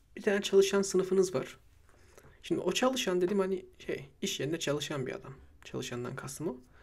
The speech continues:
Ondan sonra ya da işçi diyelim. Bir işçi sınıfınız var. Şimdi o işçi sınıfı içerisinde adamın tüm seceresini tutarsanız ne bileyim işte adamın kaç saat çalıştığı,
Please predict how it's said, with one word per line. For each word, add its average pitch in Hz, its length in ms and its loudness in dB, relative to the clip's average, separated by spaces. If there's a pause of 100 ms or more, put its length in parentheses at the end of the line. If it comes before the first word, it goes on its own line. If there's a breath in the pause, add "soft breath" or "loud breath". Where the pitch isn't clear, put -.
(840 soft breath)
Ondan 302 220 6
sonra 220 460 2 (140)
ya 185 100 6
da - 60 6
işçi - 280 -4
diyelim. - 300 0 (160)
Bir - 60 -4
işçi 233 260 -2
sınıfınız 196 500 0
var. - 220 -14 (520 loud breath)
Şimdi 262 180 0
o 196 100 10
işçi 196 200 -2
sınıfı 285 280 -4
içerisinde 208 520 0
adamın 202 440 -2 (360)
tüm 302 160 -2
seceresini 185 500 4
tutarsanız - 800 -6 (800 soft breath)
ne 202 80 4
bileyim 160 180 2
işte 143 180 -4
adamın 165 280 0
kaç - 180 -4
saat 120 220 -4
çalıştığı, - 500 -6